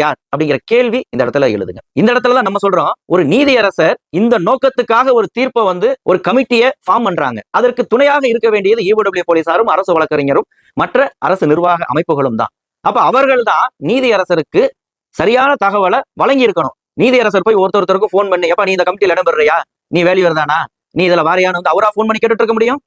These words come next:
அப்ப யார் கொடுத்தாங்க? ஆறு வருஷத்துக்கு முன்னாடி செத்து போனவன வேல்யூவர் கமிட்டியில வந்து இவரை வேல்யூவரா போடுங்கன்னு சொல்லி பரிந்துரைத்தது யாருங்க? சரி, இதெல்லாம் முடிஞ்சிருச்சு. இதுல அடுத்த கொடுமை என்னன்னா, இவர்கள் தான் வேல்யூவர்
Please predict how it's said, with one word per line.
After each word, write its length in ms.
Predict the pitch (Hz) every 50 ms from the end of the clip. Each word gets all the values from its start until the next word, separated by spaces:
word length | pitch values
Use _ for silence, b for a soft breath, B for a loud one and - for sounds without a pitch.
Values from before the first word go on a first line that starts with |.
| _ _ _
அப்ப 140 | - -
யார் 260 | 135 147 160 - 285 -
கொடுத்தாங்க? 400 | 247 254 254 254 233 214 175 135 107 - _ _ - 151
ஆறு 120 | 208 226 233
வருஷத்துக்கு 300 | 247 233 277 262 269 254
முன்னாடி 160 | 254 240 226
செத்து 160 | 226 - 277
போனவன 360 | 220 247 240 233 226 233 240 247 214
வேல்யூவர் 340 | 240 247 247 233 226 - -
கமிட்டியில 340 | 202 202 185 208 202 190 190
வந்து 180 | 190 190 233 262 240
இவரை 200 | - 190 202 185 196
வேல்யூவரா 300 | 226 226 220 214 220 226 -
போடுங்கன்னு 360 | 196 226 240 233 233 220 -
சொல்லி 160 | 190 180 165 220 247 - _ _ _ _ -
பரிந்துரைத்தது 500 | 180 226 262 240 233 214 180 185 170 143
யாருங்க? 280 | 135 160 170 151 127 120 131 - _ _ _ _
சரி, 220 | - 160 143 143 - - _ _ _ -
இதெல்லாம் 320 | 127 135 135 135 135 131 120
முடிஞ்சிருச்சு. 360 | 120 113 107 - - - - - _ -
இதுல 200 | 135 135 113 113
அடுத்த 180 | - - 202
கொடுமை 220 | 165 147 135 123 110
என்னன்னா, 240 | 107 104 98 95 98 147 - _ _ _ _ - 143
இவர்கள் 300 | 170 196 190 196 196 220
தான் 120 | 240 151 143
வேல்யூவர் 380 | 165 185 180 165 160 156 -